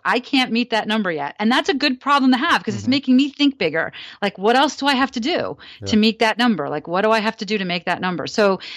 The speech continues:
Speaker 1: you know, my family and friends can't do that. You've gotta surround yourself with people that are gonna,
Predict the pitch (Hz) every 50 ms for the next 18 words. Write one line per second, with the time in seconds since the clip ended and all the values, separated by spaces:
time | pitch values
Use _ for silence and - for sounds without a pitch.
0 | - - - - - - - 254 247 233 226 226 208 - 285 302 320 320 262 220
1 | - - 247 240 233 226 220 208 - - - - _ - - - - 175 147 139
2 | - 156 143 151 - 170 165 - 220 226 233 214 - - 196 190 185 170 170 -
3 | - 165 156 - 165 156 - - 190 175 - 165 160 156 151 151 147 165 156 156
4 | 151 147 151